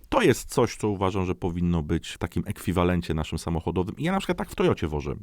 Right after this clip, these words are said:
Ja nie jestem gotowy na żadne konflikty, ale potrafię wsiada-, potrafię wsiadać w Toyotę, która ma dwadzieścia sześć lat już teraz, wow. Dwadzieścia sześć lat i jechać ze Stanisławem, trip Bałkany, nie wiem, sześć tysięcy kilometrów żeśmy zrobili, coś.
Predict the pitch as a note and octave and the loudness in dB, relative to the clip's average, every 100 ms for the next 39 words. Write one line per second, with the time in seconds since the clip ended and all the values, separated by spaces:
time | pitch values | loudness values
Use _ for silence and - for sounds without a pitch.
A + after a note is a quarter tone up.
0 | - - G#3 G3 D3+ A#2 G#2+ A2 G2 F2+ | -8 -4 0 0 2 2 2 2 2 2
1 | F2+ F2 E2+ F2+ F#2 F2+ F#2 - E2+ A#2 | 2 2 0 0 0 -2 -4 -4 -2 -2
2 | - - - C#3 C#3+ C#3+ C#3 D3 C3+ A2+ | -4 -10 -6 -2 0 0 -2 -2 -4 -6
3 | - - C#3 - A2+ - A2 G#2+ - - | -6 0 2 2 0 0 0 0 -2 0
4 | A2+ A2 G#2+ - G#2 G2 G2 G2+ A#2+ C3+ | 0 0 -2 -2 0 0 -2 -4 -4 -6
5 | - - - - - B2+ C3 C#3 - - | -10 -14 -16 -10 -4 0 0 -2 -6 -6
6 | - F3 - C#4 G2+ - - - E2 - | 2 2 4 6 6 4 -4 -2 -2 -2
7 | D#2 D2+ - - F2 - - - - G#2+ | -4 -4 -4 -2 -2 -6 -14 -14 -10 0
8 | B2+ C3+ C3+ C3+ A2 F#2+ A#2 B2+ D3+ E3 | 2 2 0 2 4 4 2 2 4 4
9 | D#3 D#3 - D#3 - D#3 D#3 D#3+ D#3+ E3 | 0 -2 -2 -2 0 0 0 0 -2 -6
10 | E3+ - F3 D#3 D#3 E3 D#3 D#3+ D3+ E3 | -2 0 2 4 4 4 4 4 2 -2
11 | - - C#3 G2+ F2 - - - E3 - | -10 -4 0 0 0 -4 -4 -4 -4 -6
12 | E3 B2+ A2+ A#2+ A#2+ - A#2 A2 - G1+ | -2 -2 -2 -4 -6 -4 -2 -2 -4 -6
13 | - A#2+ - | -4 -4 -6